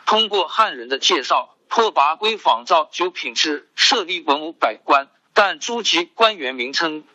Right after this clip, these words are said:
仍然按照鲜卑风俗起名。比如使者叫伏押，因为飞地快；候补官员叫白鹿，因为他们都在伸长脖子，在明额。四百零二年，北魏在汾河谷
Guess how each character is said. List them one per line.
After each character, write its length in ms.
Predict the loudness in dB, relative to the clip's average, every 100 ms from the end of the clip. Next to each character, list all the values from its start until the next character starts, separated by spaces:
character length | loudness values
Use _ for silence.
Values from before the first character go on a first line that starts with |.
| _
仍 220 | 0 0 0
然 140 | 0
按 180 | 0 2
照 220 | 2 2
鲜 340 | 0 -2 -2
卑 220 | 0 -2 -2
风 220 | -6 -8
俗 220 | -4 -2
起 260 | 0 0 0
名。 220 | -6 -10 _ _ _ _ _
比 140 | 0
如 200 | 0 -2
使 240 | -2 -2 -2
者 240 | -2 -2
叫 220 | 0 0
伏 280 | -2 -8 -4
押， 340 | 2 2 2 _ _
因 160 | -2 0
为 160 | 2 0
飞 180 | -6
地 160 | -6 -6
快； 300 | -2 -2 -2 _ _
候 280 | 0 0 0
补 180 | -8
官 260 | 0 0 0
员 260 | -4 -6 -4
叫 220 | 0 0
白 260 | 0 -2 -2
鹿， 200 | -4 -8 _ _
因 140 | -2 0
为 160 | 0
他 160 | 0 -6
们 80 | -4
都 220 | -4 -2
在 180 | -2 -2
伸 300 | -2 -4 -4
长 220 | -2 -4
脖 280 | -4 -2 -2
子， 220 | -6 -6
在 160 | -2 -2
明 240 | -2 -6
额。 320 | -2 -2 -2 _ _ _ _
四 300 | -8 -4 0
百 220 | 0 0
零 140 | -2 0
二 140 | 0
年， 320 | 0 -6 -10 _ _ _
北 160 | 0 2
魏 180 | 0 0
在 240 | -2 -2
汾 220 | -4 -6
河 160 | -2 -2
谷 260 | -4 -12